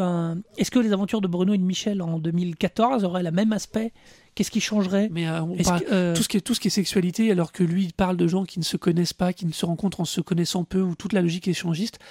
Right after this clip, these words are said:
Speaker 2: a complètement changé, par exemple, avec l'arrivée d'Internet.
Speaker 1: Ça, c'est possible.
Speaker 2: C'est, c'est
Speaker 1: Euh,
Speaker 2: quelque
Speaker 1: oui,
Speaker 2: chose
Speaker 1: non.
Speaker 2: qui a énormément évolué.
Speaker 1: C'est
Speaker 2: Donc,
Speaker 1: vrai
Speaker 2: tu
Speaker 1: que le
Speaker 2: vois,
Speaker 1: personnage aurait peut-être pas
Speaker 2: Bruno
Speaker 1: été
Speaker 2: n'aurait, n'aurait, n'aurait ja-, ne mettrait pas vingt-cinq ans,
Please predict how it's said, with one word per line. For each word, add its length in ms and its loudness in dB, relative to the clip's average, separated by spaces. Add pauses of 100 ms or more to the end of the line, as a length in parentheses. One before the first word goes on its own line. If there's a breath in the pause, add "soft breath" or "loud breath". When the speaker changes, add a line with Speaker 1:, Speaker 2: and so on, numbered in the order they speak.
(160 loud breath)
Speaker 2:
a 60 -8 (320)
complètement 540 2
changé, 300 0
par 200 0
exemple, 260 0
avec 160 0
l'arrivée 240 0
d'Internet. 500 -2 (320)
Speaker 1:
Ça, 160 -2
c'est 120 -2
possible. 480 -2
Speaker 2:
C'est, 420 2
c'est 100 0
Speaker 1:
Euh, 40 2
Speaker 2:
quelque 140 2
Speaker 1:
oui, 60 2
Speaker 2:
chose 120 4
Speaker 1:
non. 40 0
Speaker 2:
qui 80 -2
a 80 -6 (100)
énormément 560 2
évolué. 400 2 (120)
Speaker 1:
C'est 140 0
Speaker 2:
Donc, 80 6
Speaker 1:
vrai 40 4
Speaker 2:
tu 60 2
Speaker 1:
que 40 6
le 60 6
Speaker 2:
vois, 80 6
Speaker 1:
personnage 380 2
aurait 120 2
peut-être 220 -4
pas 120 4
Speaker 2:
Bruno 320 6
Speaker 1:
été 60 2
Speaker 2:
n'aurait, 280 2 (300 loud breath)
n'aurait, 440 4
n'aurait 400 6
ja-, 300 2
ne 120 2
mettrait 300 2
pas 160 0
vingt-cinq 680 0
ans, 160 0